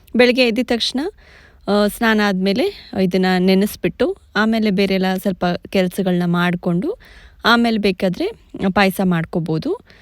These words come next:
ಹಾಗೇನೇ ಇದಕ್ಕೆ, ಆ, ಒಂದ್ ಸ್ವಲ್ಪ ಗೋಡಂಬಿ, ದ್ರಾಕ್ಷಿ, ಬಾದಾಮಿ ಎಲ್ಲ ಎತ್ತಿಟ್ಕೋತಾ ಇದ್ದೀನಿ. ಬಾದಾಮಿ ಮತ್ತೆ ಗೋಡಂಬಿನ ಕಟ್ ಮಾಡಿ ಇಟ್ಕೊಂಡಿದ್ದೀನಿ.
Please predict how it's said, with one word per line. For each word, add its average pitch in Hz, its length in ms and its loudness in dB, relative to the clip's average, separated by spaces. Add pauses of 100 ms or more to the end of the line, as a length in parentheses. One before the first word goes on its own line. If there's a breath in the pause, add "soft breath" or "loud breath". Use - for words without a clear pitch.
(380 soft breath)
ಹಾಗೇನೇ 285 460 2
ಇದಕ್ಕೆ, 277 460 0
ಆ, 208 460 0
ಒಂದ್ 196 240 2
ಸ್ವಲ್ಪ 214 280 -2 (320)
ಗೋಡಂಬಿ, 190 500 2
ದ್ರಾಕ್ಷಿ, 185 640 -2 (160)
ಬಾದಾಮಿ 175 440 0
ಎಲ್ಲ 170 120 -2
ಎತ್ತಿಟ್ಕೋತಾ 170 560 -4
ಇದ್ದೀನಿ. 175 380 -4 (120)
ಬಾದಾಮಿ 190 520 0
ಮತ್ತೆ 185 260 -2
ಗೋಡಂಬಿನ 170 500 -2
ಕಟ್ - 300 -6
ಮಾಡಿ 170 160 0
ಇಟ್ಕೊಂಡಿದ್ದೀನಿ. 165 680 -4